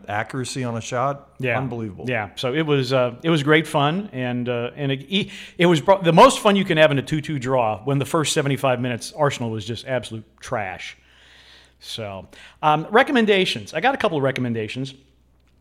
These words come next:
Speaker 2: Number one, I'm a big photo guy, as you can tell, as we got the studio decorated with all these photos from, from Paris and Ireland and, and all that. I have found Shutterfly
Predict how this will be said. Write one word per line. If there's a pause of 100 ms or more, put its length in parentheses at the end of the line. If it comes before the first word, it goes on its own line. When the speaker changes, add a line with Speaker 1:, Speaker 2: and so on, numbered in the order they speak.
(120)
Speaker 2:
Number
one, (640)
I'm
a
big
photo
guy, (120)
as
you
can (160)
tell,
as
we
got
the
studio
decorated
with
all
these
photos
from,
from
Paris
and
Ireland
and,
and
all
that. (600)
I
have
found
Shutterfly